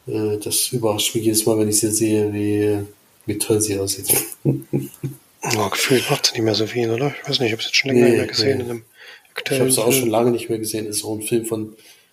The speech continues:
Speaker 1: zweitausendzehn. Äh,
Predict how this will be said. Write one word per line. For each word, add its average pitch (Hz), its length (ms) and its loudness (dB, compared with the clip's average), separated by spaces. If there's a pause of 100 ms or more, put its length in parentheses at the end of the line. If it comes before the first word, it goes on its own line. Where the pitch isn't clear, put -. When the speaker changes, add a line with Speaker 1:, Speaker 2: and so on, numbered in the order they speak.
(120)
Speaker 1:
zweitausendzehn. 113 1300 0 (1200)
Äh, 120 80 -4